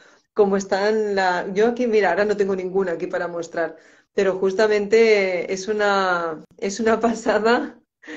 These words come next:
los cambios, sí, esa es de una de las últimas, de los cambios que están, sobre todo las plantitas. Y nos hemos dado cuenta de un tema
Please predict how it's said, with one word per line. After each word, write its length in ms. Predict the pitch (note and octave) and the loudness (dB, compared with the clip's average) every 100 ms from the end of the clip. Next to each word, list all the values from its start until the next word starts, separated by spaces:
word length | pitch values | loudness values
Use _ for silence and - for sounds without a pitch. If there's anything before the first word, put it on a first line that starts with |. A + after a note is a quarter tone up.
| A#3+ A3+ | -12 0
los 240 | G#3+ G#3+ | 2 2
cambios, 680 | G#3+ G#3 G#3 A3 A#3 A#3 A#3 | 0 0 2 4 4 4 -2
sí, 380 | - F#3+ F3 F3 - _ | -12 -10 -8 -10 -18 _
esa 280 | - F3+ A3+ | -16 -10 -4
es 60 | G#3+ | -4
de 80 | |
una 160 | G3 F3+ | -2 -4
de 100 | F3 | -4
las 220 | F3 - | -4 -6
últimas, 540 | F#3 F3+ E3+ D#3+ - - _ _ _ _ _ | -8 -8 -8 -10 -12 -18 _ _ _ _ _
de 120 | F#3+ | 0
los 160 | F#3+ F#3 | 0 0
cambios 320 | F#3+ F#3 G#3+ | 0 0 0
que 100 | A3 | 0
están, 400 | G3 G3 F#3+ G#3+ | -2 0 0 0
sobre 220 | G#3+ F#3+ | 0 2
todo 120 | F#3+ A#3 | 4 2
las 160 | C4 | 2
plantitas. 800 | A#3+ F#3 F3+ F#3+ G3+ E3 D#3+ E3 | 0 0 -2 -4 -4 -4 -6 -6
Y 220 | A3 G#3 G#3 | 0 4 4
nos 200 | G#3 G3+ | 2 2
hemos 180 | A#3+ B3 | 2 2
dado 260 | A#3+ A3+ | 4 4
cuenta 400 | A#3 A#3 A#3 B3 | 4 2 2 2
de 80 | A3 | 2
un 200 | G#3+ G#3+ | 0 -2
tema 520 | G#3 G#3 A3+ C4 D4+ | -2 -2 -2 -6 -8